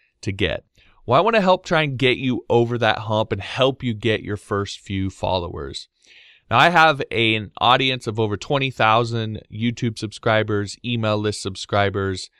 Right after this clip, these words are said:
and roughly thirty thousand visitors to my website each and every month. And I'd have no problem promoting your website to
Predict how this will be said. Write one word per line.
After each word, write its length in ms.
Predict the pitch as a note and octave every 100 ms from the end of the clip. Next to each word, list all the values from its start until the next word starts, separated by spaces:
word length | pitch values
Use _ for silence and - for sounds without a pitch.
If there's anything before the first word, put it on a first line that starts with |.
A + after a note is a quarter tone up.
| _ _ _
and 140 | G#2+
roughly 320 | A2+ A2+ B2 A2
thirty 340 | B2+ A#2 A#2
thousand 580 | A2 G2 G#2+ G#2 G2 F#2
visitors 440 | G#2 F#2 G2 F2+
to 100 | -
my 100 | F#2
website 440 | F2+ F2+ - F2+ D#2
each 240 | G2 F2+
and 100 | F2+
every 200 | F2+ F2
month. 400 | G2 D3 C#3 - _ _ _ _ _ _ _ _
And 100 | B2
I'd 160 | F3 B3
have 180 | A3+ E3+
no 240 | D3 F3+
problem 460 | - E3+ D3+ C#3+ B2
promoting 760 | - C3 A#2+ C#3+ F3 D#3+ C3+
your 240 | A#2 C3
website 720 | A#2 A2 G#2+ - F#2+ F#2+ G2 - _ _ _ _ -
to 480 | F3 D3+ A#2+ A2+